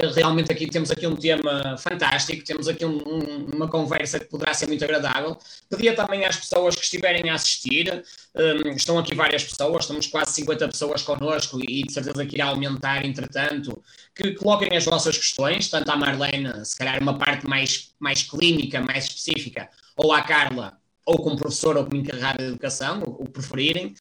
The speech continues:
Hum, e nós vamos aqui também jogando, eh, com as vossas questões,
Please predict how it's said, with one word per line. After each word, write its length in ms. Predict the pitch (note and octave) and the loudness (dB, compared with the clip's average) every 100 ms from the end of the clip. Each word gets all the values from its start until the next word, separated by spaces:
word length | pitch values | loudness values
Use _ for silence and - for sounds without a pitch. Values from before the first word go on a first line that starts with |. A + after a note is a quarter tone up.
| - - - | -20 -20 -2
Hum, 560 | E3+ F3+ F3 F3 F3 F3+ - | 4 4 4 0 -6 -8 -8
e 120 | G#3+ | 0
nós 180 | F3+ E3 | 4 4
vamos 300 | E3 D#3 D#3+ | 6 4 2
aqui 160 | D#3+ E3 | 0 0
também 320 | E3 D#3 E3 | 0 2 0
jogando, 560 | D3+ C#3+ D#3 D#3+ E3 - _ _ _ - | 0 0 0 0 -4 -6 _ _ _ -4
eh, 220 | D3+ D3+ | -2 -2
com 180 | D#3 D#3 | -2 0
as 80 | D3 | 0
vossas 340 | D3 D3 D3+ | 0 0 -2
questões, 680 | - - - C#3 C#3+ D3 - | 0 0 2 2 0 0 -2